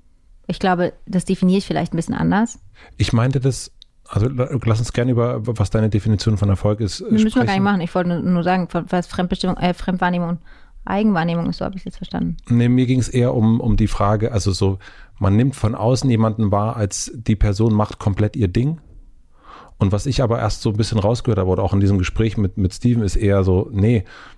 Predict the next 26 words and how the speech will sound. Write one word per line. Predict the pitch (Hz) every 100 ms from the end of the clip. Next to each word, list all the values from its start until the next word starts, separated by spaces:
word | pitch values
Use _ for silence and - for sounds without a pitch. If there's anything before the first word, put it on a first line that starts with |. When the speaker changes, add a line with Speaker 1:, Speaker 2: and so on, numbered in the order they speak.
| - -
Speaker 2:
äh, | 98 95 92 95 -
ich | - - 90
mache | 110 113
auch | 110
ganz | - 113 -
viele | 113 107
Sachen, | 101 98 113 110 143 101
weil | 98
ich | 95
denke, | - 117 117
ich | 95
muss | 113 120
die | - 82
machen. | 78 73 80 - -
Das | - 87
ist | 110 113
ja |
auch | 104 80
wunderschön, | 110 98 - 123 117
das | -
Thema. | - 85 85 123 139 - -
Ähm, | 92 90 90 90
und | 117 85
aus | -
diesen | 113 110
Sachen | 101 95 104 101